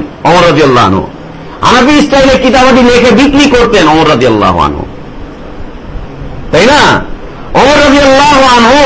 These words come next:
জিহাদে যাবেন এই জন্য হক এবং বাতিলের সাথে একাকার করে চলতেন। যেখানে যেতেন সেখানে তার মতো করে কথা বলতেন, যে এলাকায় যেতেন সেই এলাকায় তাদের মতো করে আমল করতেন।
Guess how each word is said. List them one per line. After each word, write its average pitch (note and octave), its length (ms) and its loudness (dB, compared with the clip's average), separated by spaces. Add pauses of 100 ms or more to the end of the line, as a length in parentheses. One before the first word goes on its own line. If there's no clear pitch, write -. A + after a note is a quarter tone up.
(520)
জিহাদে A#3+ 680 2
যাবেন A#3+ 380 2 (140)
এই D#4 180 2
জন্য B3+ 300 4 (520)
হক C#4+ 300 2
এবং D4+ 220 4 (100)
বাতিলের A#3+ 440 2
সাথে B3 280 0
একাকার A#3+ 480 2
করে A#3 180 2
চলতেন। C#3+ 360 0 (720)
যেখানে D4 380 2
যেতেন C4+ 340 2
সেখানে C4 360 2
তার D#4+ 200 2
মতো D#4+ 180 2
করে C4 180 2
কথা F3+ 220 2
বলতেন, B2 340 2 (400)
যে D3+ 180 2
এলাকায় D4 420 2
যেতেন C4+ 300 2
সেই D4 200 0
এলাকায় C4+ 360 2
তাদের D4 260 2
মতো C4+ 180 2
করে A3+ 140 0
আমল F#3+ 260 2
করতেন। A#2+ 360 -2